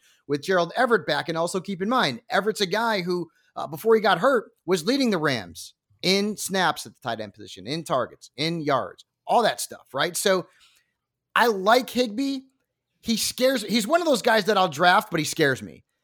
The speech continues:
because I'm not a hundred percent sure what the role is that he will be playing in his offense in twenty twenty. I know that it won't be what it was at the end of last season.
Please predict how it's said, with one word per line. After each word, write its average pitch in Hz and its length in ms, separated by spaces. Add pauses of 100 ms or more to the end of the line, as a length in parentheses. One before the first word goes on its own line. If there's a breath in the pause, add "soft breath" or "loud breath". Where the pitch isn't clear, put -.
(140)
because 185 580 (500)
I'm 285 180
not 262 200
a 180 60
hundred 208 220
percent 175 360
sure 190 260
what 185 220
the 160 80
role 160 540 (100)
is 185 260
that 151 120
he 190 160
will 170 100
be 156 120
playing 165 340
in 143 80
his 156 160
offense 156 500 (260 soft breath)
in 180 160
twenty 180 280
twenty. 165 320
I 285 160
know 190 560 (360)
that 175 200
it 160 120
won't 196 220
be 185 160
what 175 200
it 156 100
was 156 340
at 143 120
the 165 100
end 156 120
of 143 60
last 147 300
season. 185 360